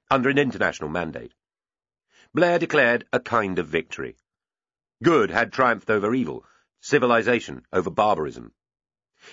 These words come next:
Eight months later, Milosevic was toppled from power and ended up in The Hague charged with war crimes. First Desert Fox and then Kosovo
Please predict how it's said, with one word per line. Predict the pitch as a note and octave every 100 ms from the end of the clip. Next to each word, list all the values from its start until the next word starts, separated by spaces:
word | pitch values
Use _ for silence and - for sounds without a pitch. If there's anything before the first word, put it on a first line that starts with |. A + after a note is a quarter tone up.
| -
Eight | B2 -
months | C3 C3+
later, | A#2 F#2 F2
Milosevic | F2+ A2 C3 D3 B2+ -
was | - D#2+
toppled | - B2+ C#3+ A#2
from | C3 B2
power | A#2 F2+ E2 - - -
and | C3
ended | C#3+ B2+
up | B2
in | B2
The | A#2
Hague | - B2+ D#2+ C#2
charged | - E2+ D#2 C#2+
with | F#2
war | E2+ G2 D#2
crimes. | - B1 A1+ A1 _ _ _ _ _ _ _ _ _ _ _ _ _ _ _ _ _ _
First | - D#3 D3+ -
Desert | B2+ D3+ A#2+
Fox | - D3 D#3+ - - -
and | A#2 A#2
then | A#2+ A#2
Kosovo | - B2 F2+ C2 B1+